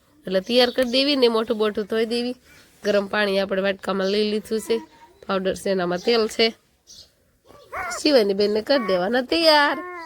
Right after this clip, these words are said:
ને શિવાની, કોણ કાંઠે જો કબૂતર અને બે ત્રણ છકલિયું સણે છે. સણ-, કબૂતર છે ને બે છકલિયું છે. હા,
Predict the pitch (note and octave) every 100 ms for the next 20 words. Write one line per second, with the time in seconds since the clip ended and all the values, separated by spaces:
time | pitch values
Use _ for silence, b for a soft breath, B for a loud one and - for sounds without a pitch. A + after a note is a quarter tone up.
0 | D4 _ _ _ _ - E4 D4 D4 D#4
1 | D4+ A#3+ A3 A3+ G3+ F3+ - G3 - G3
2 | G#3+ G3+ G3 F#3+ F#3+ - G3 G3 - B
3 | B B - F#3 F#3 F3+ F3+ F3+ F3+ F3
4 | - G#3+ - G3+ F#3+ G3 A3+ A#3 A#3+ -
5 | A3 - _ - - _ _ _ C#5 _
6 | _ _ A3 B3+ A3+ _ F3+ - _ _
7 | _ - - _ - - - - - D#3+
8 | - - - G#3+ - A3+ - A#3 F#3+ F#3
9 | F#3 F3+ - D#3+ D3+ D#3 - E3 - -
10 | - - - - _ - - - -